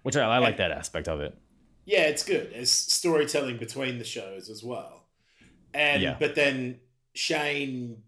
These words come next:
Speaker 2: um, gets on the microphone afterwards, doesn't he? And he's like, "Oh,
Speaker 1: He does.
Speaker 2: how, how dare you, uh, you know, sort of take a shortcut." And
Speaker 1: Mm-hmm.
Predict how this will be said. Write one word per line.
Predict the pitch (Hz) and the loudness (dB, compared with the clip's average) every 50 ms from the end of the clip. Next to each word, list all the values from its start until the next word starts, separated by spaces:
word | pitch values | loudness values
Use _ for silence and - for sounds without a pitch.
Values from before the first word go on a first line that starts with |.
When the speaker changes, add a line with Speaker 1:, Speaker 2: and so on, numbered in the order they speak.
| _ _ - | _ _ -12
Speaker 2:
um, | 123 120 113 110 104 104 104 107 107 107 | -10 -8 -8 -8 -8 -10 -10 -12 -6 -4
gets | 139 135 - | -4 -2 -2
on | 147 131 | -4 -4
the | 123 | -4
microphone | 120 123 131 135 135 135 - - 123 117 117 | -4 -2 0 -2 -2 -2 -6 -8 -6 -4 -2
afterwards, | 117 123 127 113 - - - 113 107 104 - | 0 0 0 -2 -2 -6 -10 -10 -10 -10 -10
doesn't | - 110 110 - - 95 | -10 -8 -8 -8 -10 -12
he? | 87 87 | -16 -16
And | 90 95 | -16 -16
he's | 107 107 - - | -12 -12 -10 -10
like, | 110 107 107 - - 120 | -10 -10 -10 -10 -8 -8
"Oh, | 117 113 - 92 | -6 -6 -4 -4
Speaker 1:
He | 90 | -2
does. | 87 87 85 82 80 - - - - - _ _ _ _ | 0 0 0 0 0 -4 -6 -8 -10 -14 _ _ _ _
Speaker 2:
how, | - 139 139 135 127 123 | 2 2 2 2 2 0
how | - 127 143 139 | -2 -2 -2 -2
dare | 127 131 135 131 131 | 0 2 2 2 2
you, | 123 117 113 113 110 107 107 101 _ _ _ _ _ 120 | 2 -2 -4 -6 -8 -10 -12 -16 _ _ _ _ _ -10
uh, | 113 110 107 107 107 104 107 107 107 107 110 | -8 -6 -6 -6 -6 -6 -6 -8 -8 -10 -10
you | 117 117 107 | -12 -12 -12
know, | 101 101 107 | -12 -12 -8
sort | - - - 120 110 | -8 -8 -8 -8 -10
of | 110 107 110 107 104 - - _ | -10 -10 -12 -14 -16 -20 -18 _
take | - 139 127 123 | -6 -6 -4 -4
a | 120 | -4
shortcut." | 110 - - 151 139 117 - - - 117 95 - - _ _ _ _ _ _ | -4 -2 -2 -2 -4 -6 -8 -12 -12 -12 -12 -14 -18 _ _ _ _ _ _
And | 135 135 131 127 120 123 123 120 117 - - - | -2 0 0 0 0 -2 -4 -8 -10 -12 -10 -4
Speaker 1:
Mm-hmm. | - 95 82 80 87 | -2 -2 -2 0 -2